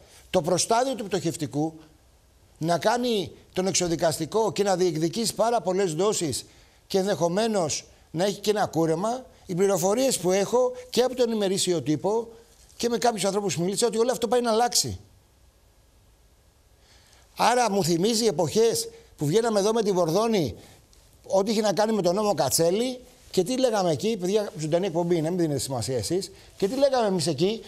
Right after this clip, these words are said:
«Μπείτε στο νόμο, μπείτε στο νόμο, μπείτε στο νόμο, να προλάβετε».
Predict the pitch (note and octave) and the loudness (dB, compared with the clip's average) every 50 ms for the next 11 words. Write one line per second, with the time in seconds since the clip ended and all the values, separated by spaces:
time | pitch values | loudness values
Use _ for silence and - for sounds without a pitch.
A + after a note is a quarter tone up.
0 | - - - B2 B2+ C3+ G#3 F#3+ G#3 B3+ - - - F#3 E3+ E3 F3 F#3+ G3+ G#3+ | -16 -10 -6 -2 0 0 2 2 2 2 2 2 2 0 2 2 2 2 2 0
1 | G#3+ A3 F#3 C#3+ C3 F3+ G#3+ F#3 A#3+ A3 - - F#3+ F3 F3+ F#3 F#3 F#3+ G3+ G3 | 0 0 -2 0 0 0 2 2 2 2 2 2 0 2 2 2 2 2 0 0
2 | F3+ D3+ D3+ G#3 A3+ G3 A#3+ G3 - G3 E3+ E3 E3 D#3+ D#3+ E3+ G#3 A#3+ A#3+ A#3+ | 0 0 0 0 0 2 0 0 0 0 0 2 2 2 2 0 0 -2 -4 -6
3 | - - - - - - - - - - - F3+ F#3+ D#3+ F#3+ G#3 A#3 C4 C4+ A#3+ | -12 -20 -20 -20 -20 -20 -20 -20 -18 -8 -2 -2 0 2 2 2 2 2 2 2
4 | - E3+ - - C3 A2 A2+ | 2 0 0 0 -2 -2 -4